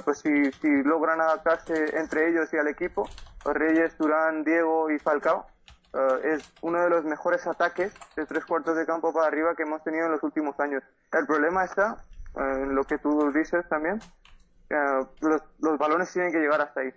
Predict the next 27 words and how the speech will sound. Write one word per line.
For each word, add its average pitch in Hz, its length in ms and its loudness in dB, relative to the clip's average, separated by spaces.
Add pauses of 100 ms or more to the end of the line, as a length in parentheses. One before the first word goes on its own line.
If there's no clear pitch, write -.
(140)
Si 151 80 -4
los 147 160 0
balones 160 380 0
llegan 180 220 2
hasta 170 220 0
ahí, 185 140 0
por 156 220 -4
mucho 175 300 -2
que 180 120 0
se 185 100 -4
encierren 180 380 0
los 175 140 2
rivales, 165 360 2
los 170 160 0
espacios 165 460 -2
los 165 160 0
vamos 156 240 -2
a 170 60 -2
encontrar 160 360 0
porque 147 240 -2
tenemos 147 260 -2
jugadores 160 360 2
con 147 120 -4
muchísima 160 440 -4
visión 160 300 -2
de 160 60 2
juego, 180 400 -2